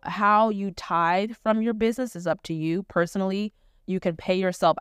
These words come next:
out from your business. So this would be like an employee payment or a C E O payment, and that becomes your personal income.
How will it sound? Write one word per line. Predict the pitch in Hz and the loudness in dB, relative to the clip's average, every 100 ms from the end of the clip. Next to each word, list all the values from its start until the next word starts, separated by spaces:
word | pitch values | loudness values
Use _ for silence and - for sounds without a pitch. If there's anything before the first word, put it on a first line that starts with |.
| - | 2
out | 156 - | 2 2
from | 190 | 0
your | 190 | 0
business. | 185 202 214 208 | 0 -2 -2 -2
So | 156 | -2
this | 143 160 | -2 -4
would | |
be | 156 151 | -2 0
like | 151 | 0
an | 156 | -2
employee | 143 - 160 165 165 | -6 -4 -2 0 -2
payment | - 165 170 151 | -2 -2 -2 -2
or | 127 | -2
a | 135 | -4
C | - 151 117 | -4 -4 0
E | 135 | 0
O | 147 | 0
payment, | - 156 160 156 - _ _ - | -2 -2 -2 -4 -6 _ _ -8
and | 151 156 | 0 4
that | 151 - | 4 2
becomes | 170 - 156 151 | -6 -4 -4 -2
your | 156 | -4
personal | - 151 - 151 - | -2 -4 -2 -4 -4
income. | 147 156 196 185 196 | -4 -4 0 0 0